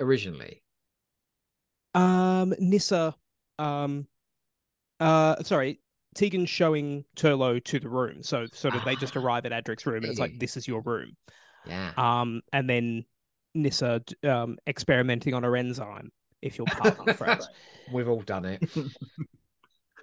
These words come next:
Speaker 2: <laughs> And, and this scene of Turlough, um, mucking about under the console, this was a, a pickup later because when it came time to record it, um,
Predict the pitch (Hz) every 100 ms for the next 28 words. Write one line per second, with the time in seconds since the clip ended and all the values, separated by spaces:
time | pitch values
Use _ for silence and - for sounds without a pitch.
0 | _ - - 156 - 180 160 - - -
1 | - - _ 151 139 - - 151 175 -
2 | 190 156 139 - - 151 139 131 123 120
3 | 117 131 127 - 131 120 120 123 117 123
4 | 147 143 - 110 127 - 143 131 131 -
5 | - - 160 139 117 _ 139 131 139 -
6 | 113 - - - _ 131 - 135 123 156
7 | - 151 135 - 135 131 131 123 - -
8 | 180 139 95 - - - _ _ _ _
9 | _ 147 127 127